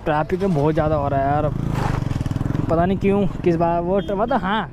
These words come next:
किस बात के लिए बोल रहा मैं, हाँ पुलिस वालों सामने मार दी बिल्ली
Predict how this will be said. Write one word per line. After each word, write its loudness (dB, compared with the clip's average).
किस -2
बात 0
के 0
लिए 2
बोल 0
रहा 0
मैं, -4
हाँ 2
पुलिस 0
वालों 0
सामने -4
मार -2
दी -2
बिल्ली 0